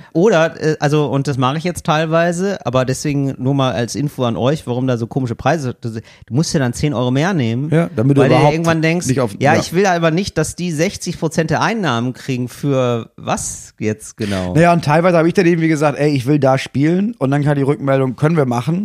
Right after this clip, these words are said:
Speaker 2: Ähm, wir glauben, dass so und so viele Leute kommen. Aber wenn du über-, wenn nicht nur du jetzt Gewinn machen möchtest, sondern auch wir, die das veranstalten,
Speaker 1: Ja, genau.
Speaker 2: damit wir auf null kommen, ja, müssen wir vierzig Euro nehmen.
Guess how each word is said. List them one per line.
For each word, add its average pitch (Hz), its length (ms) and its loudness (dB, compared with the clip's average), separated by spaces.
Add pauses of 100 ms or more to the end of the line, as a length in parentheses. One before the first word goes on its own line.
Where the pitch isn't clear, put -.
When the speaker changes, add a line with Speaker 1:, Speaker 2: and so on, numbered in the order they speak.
(160)
Speaker 2:
Ähm, 123 260 0
wir 123 80 2
glauben, 135 260 2
dass 127 140 0
so 139 80 2
und 131 80 2
so 123 80 -2
viele 127 160 -2
Leute 113 260 0
kommen. 135 360 -2 (340)
Aber 127 260 0
wenn 143 160 0
du 156 80 2
über-, 131 260 0
wenn 120 160 -2
nicht 139 200 -2
nur 139 140 0
du 208 480 2
jetzt 143 260 -2
Gewinn 135 260 0
machen 127 220 0
möchtest, 123 360 -2
sondern 127 220 -2
auch 120 200 -4
wir, 156 140 2
die 131 100 -4
das 123 140 -2
veranstalten, 110 720 -4
Speaker 1:
Ja, 117 180 0
genau. 113 240 0
Speaker 2:
damit 139 420 0
wir 247 240 0
auf - 260 -2
null 190 420 2
kommen, 98 420 -4 (220)
ja, 82 160 -8
müssen 101 200 -8
wir 101 80 -6
vierzig 92 280 -8
Euro 92 180 -8
nehmen. - 180 -14